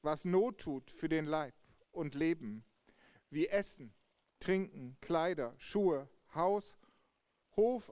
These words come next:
Acker, Vieh, Geld“, und die Liste geht lang und länger. Aber es gehört auch dazu,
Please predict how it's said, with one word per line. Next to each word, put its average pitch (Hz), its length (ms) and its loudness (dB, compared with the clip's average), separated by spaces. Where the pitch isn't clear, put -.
Acker, 208 380 -2
Vieh, 226 540 -4
Geld“, 196 440 2
und 147 120 -8
die 160 60 2
Liste 165 460 -2
geht 151 240 -4
lang 151 320 0
und 165 180 -8
länger. 139 400 -2
Aber 160 140 4
es 180 120 0
gehört 208 280 0
auch 185 240 2
dazu, 135 480 -4